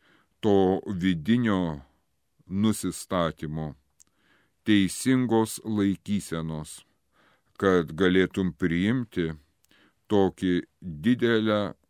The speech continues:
tokią didelę atsakomybę, kurią tau uždeda būti išganytojo tėvu. Saulius iš vyriausio kunigo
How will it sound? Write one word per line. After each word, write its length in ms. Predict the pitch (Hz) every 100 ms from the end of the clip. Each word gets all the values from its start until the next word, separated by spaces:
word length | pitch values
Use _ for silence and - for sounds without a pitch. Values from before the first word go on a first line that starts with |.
| _ -
tokią 320 | 92 - 82
didelę 540 | 73 123 113 110 85 82
atsakomybę, 920 | - 90 - 90 85 95 95 95 87 - _ _ _ _ -
kurią 240 | 95 82 82
tau 400 | - 80 78 71 _ 117
uždeda 640 | 110 95 101 90 90 85 73 _ _ _ _ _
būti 580 | 87 85 113 117 107 98 87 _
išganytojo 880 | 95 82 73 80 87 87 87 85 85 78 -
tėvu. 400 | 82 78 76 73 - _ _ _ _ _ _ _ - - _
Saulius 720 | - - 160 131 85 76 - - _ _ _ _ _ _ _ _ _ _ _ -
iš 160 | 110 92
vyriausio 640 | 101 98 98 92 - 101
kunigo 540 | - 110 107 101 104